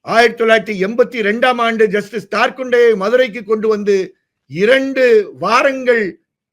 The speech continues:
காவல் சி-, சித்திரவதை சார்ந்த இரண்டு வாரங்கள் அனுசரித்தது பி யு சி எல் உடைய செக்ரட்டரி என்ற முறையில, மதுரை செயலாளர் என்ற முறையில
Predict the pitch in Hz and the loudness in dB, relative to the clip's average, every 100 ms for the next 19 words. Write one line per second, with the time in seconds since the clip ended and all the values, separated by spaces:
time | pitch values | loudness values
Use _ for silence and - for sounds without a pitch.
0 | _ _ _ _ 170 226 254 262 262 247 | _ _ _ _ -2 2 4 2 0 -6
1 | _ _ - 220 180 233 254 247 240 226 | _ _ -16 -14 -14 -6 0 2 2 -2
2 | - 214 233 254 262 269 294 294 _ 170 | -4 -2 0 0 -2 0 0 -2 _ -2
3 | 214 269 269 233 254 277 262 247 208 247 | 0 0 -2 -2 0 0 -2 -4 -4 -6
4 | 208 254 233 240 208 202 190 - _ _ | -2 -4 -4 -6 -2 -2 -2 -10 _ _
5 | - 220 254 285 277 - 254 247 240 226 | -14 -10 -8 -8 -10 -10 -2 -2 0 -2
6 | 226 226 202 254 233 233 214 220 208 220 | -2 -4 -8 -8 -8 -8 -8 -8 -4 -2
7 | 202 190 160 _ _ _ 143 175 247 285 | 0 -2 -6 _ _ _ -6 -4 0 2
8 | 254 214 240 254 262 254 226 226 220 214 | 0 0 0 2 0 0 -2 -6 -6 -2
9 | 220 214 190 - | 0 0 -2 -6